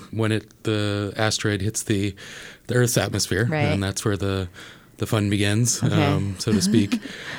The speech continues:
Speaker 2: Uh, y-, you know, the, the, the, the air around the
Speaker 1: Mm-hmm.
Speaker 2: asteroid, similar to the way it would be with a spacecraft, begins to, to heat up.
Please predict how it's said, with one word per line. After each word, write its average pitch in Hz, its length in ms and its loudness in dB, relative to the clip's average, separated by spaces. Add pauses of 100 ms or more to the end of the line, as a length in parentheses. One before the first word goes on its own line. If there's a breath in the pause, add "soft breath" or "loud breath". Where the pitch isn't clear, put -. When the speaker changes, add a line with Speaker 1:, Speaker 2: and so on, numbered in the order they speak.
(120 loud breath)
Speaker 2:
Uh, 95 640 2 (600)
y-, - 340 -6
you 113 220 -2
know, 95 160 0
the, 95 140 -4
the, 95 240 -4 (140)
the, 92 420 0 (160)
the 104 160 -2
air 110 260 6
around 107 280 4
the 104 160 2
Speaker 1:
Mm-hmm. - 320 -4
Speaker 2:
asteroid, 85 420 2
similar 113 300 2
to 104 60 0
the 104 80 2
way 101 140 2
it 101 40 2
would 95 160 0
be 101 100 0
with 98 140 0
a 107 40 -2
spacecraft, 101 560 -2
begins 95 380 -2
to, 95 200 -2 (380 loud breath)
to - 100 -2
heat 101 200 2
up. 98 140 0